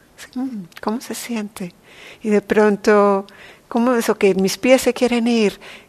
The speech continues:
¿Cómo se siente, digamos, mi pecho cuando mis pies se sienten así? ¿O cómo se sienten mis manos cuando tengo esa sensación? Investiga, investiga. Es, es normal. Nunca ponemos tanta atención en el cuerpo.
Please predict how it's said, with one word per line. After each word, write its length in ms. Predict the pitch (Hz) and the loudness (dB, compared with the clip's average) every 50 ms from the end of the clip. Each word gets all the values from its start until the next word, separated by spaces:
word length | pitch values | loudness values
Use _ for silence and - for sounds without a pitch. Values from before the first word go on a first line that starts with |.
| _ _ | _ _
¿Cómo 180 | - - 330 381 - | -8 -8 -8 -8 -10
se 180 | - - 403 381 | -2 0 0 0
siente, 540 | - - 262 247 247 233 226 - - 254 | 2 2 2 2 4 2 -2 -4 -4 -2
digamos, 460 | 247 233 226 233 226 220 220 233 - - | -2 0 0 0 -2 -2 -2 -6 -6 -6
mi 100 | 220 226 | -6 -6
pecho 380 | - - 262 269 269 - - - | -2 -2 -2 -2 -2 -4 -6 -2
cuando 240 | - 220 202 208 | -2 0 0 0
mis 220 | 196 190 190 - - | 0 -2 -2 -4 -6
pies 240 | - 208 196 196 - | -6 -4 -4 -4 -4
se 100 | - 180 | -6 -8
sienten 460 | - - - - 196 196 - 208 208 | -8 -8 -8 -10 -10 -12 -14 -14 -12
así? 440 | 208 208 - - 202 190 190 196 208 - - - - - - - | -12 -10 -10 -8 -8 -8 -8 -10 -12 -16 -20 -20 -20 -20 -12 -10
¿O 80 | 240 | -10
cómo 240 | - - 233 240 269 | -6 -2 -2 -2 -2
se 140 | 269 - 277 | -2 -4 -4
sienten 420 | - - 240 226 226 - 262 262 | -2 -4 -4 -4 -4 -4 -4 -2
mis 180 | 262 269 226 - | -4 -4 -4 -2
manos 400 | 202 214 269 285 277 254 202 - | 0 2 2 2 2 0 -2 -2
cuando 280 | - 214 202 190 196 190 | -2 -2 0 0 -2 -4
tengo 280 | - 196 208 208 208 202 | -4 -8 -6 -6 -6 -8
esa 200 | 196 - 226 208 | -8 -8 -12 -12
sensación? 800 | - 226 208 202 214 - - 208 226 - - 202 196 190 196 - - - - - | -10 -10 -10 -10 -10 -10 -10 -10 -10 -8 -6 -4 -4 -4 -6 -8 -16 -20 -14 -6
Investiga, 640 | - 214 202 - 190 - - - 208 196 196 190 - - _ _ _ _ _ _ _ _ _ _ - | -6 -4 -4 -4 -4 -6 -6 -6 -6 -6 -6 -8 -12 -16 _ _ _ _ _ _ _ _ _ _ -10
investiga. 640 | 208 196 - - 190 - - - 196 185 - 190 - - - - - - - - _ _ - - _ _ _ _ _ _ _ _ _ _ _ | -10 -8 -8 -8 -10 -8 -4 -2 -2 -2 -2 -6 -10 -14 -18 -20 -20 -20 -20 -20 _ _ -20 -20 _ _ _ _ _ _ _ _ _ _ _
Es, 240 | 277 233 - - - - | -2 -2 -2 -4 -4 -2
es 300 | 240 202 - - - - | -2 -4 -4 -8 -12 -6
normal. 520 | - 226 233 233 220 220 220 220 214 202 196 - - - - - - - - - _ | -2 0 0 2 0 0 0 -2 -2 -4 -6 -12 -18 -20 -20 -20 -20 -20 -20 -6 _
Nunca 300 | 220 226 240 240 - 392 | 2 2 2 2 2 0
ponemos 400 | - - 262 233 226 226 233 - | 0 2 0 0 0 -2 -2 -2
tanta 200 | - 220 214 - | -4 -2 -2 -4
atención 380 | 220 - 214 226 - - - - | -4 -4 -6 -6 -8 -8 -8 -8
en 120 | - - | -8 -10
el 100 | 240 - | -12 -14
cuerpo. 380 | - - - 226 226 - - | -10 -8 -6 -6 -6 -8 -14